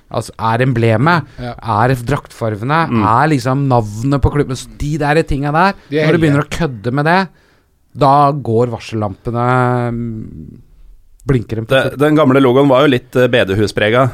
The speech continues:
Speaker 3: men,
Speaker 1: <laughs>
Speaker 3: eh, men det var vel litt, altså, både den totale forvandlinga og ikke minst måten de bare breia alt tura fram. Nei, nei, sånn her blir det, og dere som, eh, sier imot, dere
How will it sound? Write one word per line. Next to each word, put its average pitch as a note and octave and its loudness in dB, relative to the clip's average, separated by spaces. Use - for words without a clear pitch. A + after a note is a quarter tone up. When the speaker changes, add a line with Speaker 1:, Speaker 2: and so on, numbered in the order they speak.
Speaker 3:
men, B2 0
Speaker 1:
<laughs> - -
Speaker 3:
eh, B2 2
men C#3 0
det D#3 2
var C3+ 4
vel D#3+ 2
litt, D3+ -4
altså, C3+ 2
både A#2 2
den B2+ 2
totale F#2+ 0
forvandlinga A#2 0
og C#3+ -2
ikke B2 -6
minst B2 -4
måten G2 -4
de A2 0
bare G#2+ 2
breia G#2+ -2
alt G#2+ -2
tura F#2+ -4
fram. G2 -6
Nei, B2 0
nei, G2 -4
sånn A#2+ -2
her B2 0
blir A2+ 0
det, - 0
og B2 4
dere A2+ 0
som, A2+ 0
eh, A2 0
sier G#2+ 0
imot, A#2+ -4
dere G#2 -2